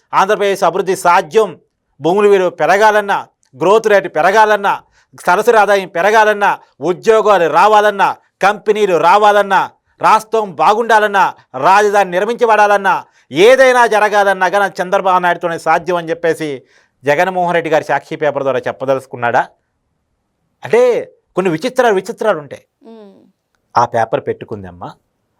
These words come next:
Speaker 1: ఆయన రెండు వేల పది పదకొండులో నలభై మూడు వేల కోట్ల రూపాయల అక్రమాస్తుల కేసులు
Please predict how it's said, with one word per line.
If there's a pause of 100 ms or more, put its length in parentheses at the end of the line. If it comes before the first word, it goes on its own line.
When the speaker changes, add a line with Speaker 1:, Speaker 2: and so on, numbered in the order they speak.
Speaker 1:
ఆయన
రెండు
వేల
పది
పదకొండులో (500)
నలభై
మూడు
వేల
కోట్ల
రూపాయల
అక్రమాస్తుల
కేసులు